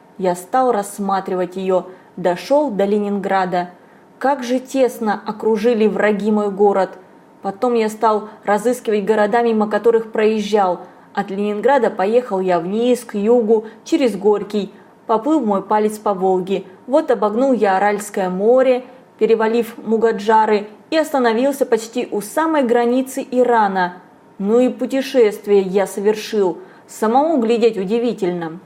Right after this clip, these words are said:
За стеной стучали, пила визжала. Я спрыгнул со сцены, отправился в соседнее помещение и попал в столярную мастерскую. Около длинного стола с деревянными чурбаками и рубанком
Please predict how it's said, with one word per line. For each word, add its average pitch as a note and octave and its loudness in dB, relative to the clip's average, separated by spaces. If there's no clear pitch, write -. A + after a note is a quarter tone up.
За A3 2
стеной F4 -2
стучали, A3+ 0
пила B3+ 4
визжала. G#3 2
Я G3+ 0
спрыгнул C4 0
со G#3+ -6
сцены, A3 0
отправился A#3+ 2
в A3 -10
соседнее A3+ 2
помещение A3 0
и G#3+ -2
попал B3 0
в C#4+ -12
столярную G#3+ 0
мастерскую. G3+ -4
Около C#4+ 2
длинного A3 0
стола G#3+ 0
с G#3 0
деревянными G3+ 0
чурбаками G#3 0
и G#3+ -2
рубанком G3+ -2